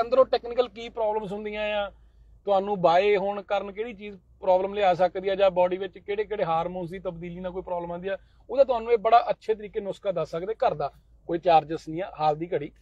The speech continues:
ਕਿਉਂਕਿ ਜੇ ਤੁਸੀਂ ਘਰੋਂ ਹੀ ਆਪਣੇ ਨੁਸਖੇ ਅਪਣਾਉਂਦੇ ਆ। ਪਰ ਨਾਲ ਦੀ ਨਾਲ ਅਸੀਂ ਤੁਹਾਡੇ ਨਾਲ ਗੱਲਾਂ ਵੀ ਕਰਨੀਆਂ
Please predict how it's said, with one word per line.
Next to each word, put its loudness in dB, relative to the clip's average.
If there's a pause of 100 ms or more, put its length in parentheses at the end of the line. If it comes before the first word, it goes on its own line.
(360)
ਕਿਉਂਕਿ -4
ਜੇ -4
ਤੁਸੀਂ -10
ਘਰੋਂ -4
ਹੀ -4
ਆਪਣੇ -6
ਨੁਸਖੇ -8
ਅਪਣਾਉਂਦੇ -8
ਆ। -12 (560)
ਪਰ 2
ਨਾਲ 8
ਦੀ 2
ਨਾਲ 2
ਅਸੀਂ -8
ਤੁਹਾਡੇ 4
ਨਾਲ -6
ਗੱਲਾਂ 0
ਵੀ -6
ਕਰਨੀਆਂ 2